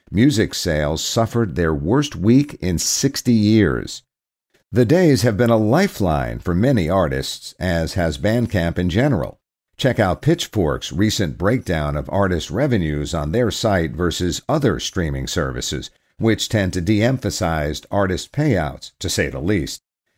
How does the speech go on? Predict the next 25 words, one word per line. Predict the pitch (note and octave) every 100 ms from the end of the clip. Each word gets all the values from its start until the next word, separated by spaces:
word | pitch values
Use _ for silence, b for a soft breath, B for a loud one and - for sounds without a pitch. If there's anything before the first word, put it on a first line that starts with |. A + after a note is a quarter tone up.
| _ -
And | B2+ G2+ E2+ D#2+
if | E2
you're | F#2 F#2
interested | B2+ B2+ A2+ - G#2 F2
in | G2
supporting | F2+ F#2+ G2+ F2+ E2+ D2+
Black | D#2+ F2+ C#3 C#3+
artists, | D2 A2 A#2 A#2 - -
labels, | - G2 A#2 G#2 G2+ G2
and | E2+
producers | F2 F#2 E3 D#3 G2 -
specifically, | - F2 - G3 D3+ - E2 E2 F2 _ _ -
there's | G#2+ A#2+ A2
a | A2
Google | E2 C#3+ G3 D3+ G#2
Docs | G2+ F2+ - -
spreadsheet | - C#3+ F3 - - F2+ D2+ C#2+
that | E2+ C#2
we've | E2 D#2+
posted | A2+ G#2 - E2+
on | D#2 D2+
tech | A2+ F#2
crunch | - E2+ -
dot | F2 D2+ -
com | F2 D2+ D#2+ F2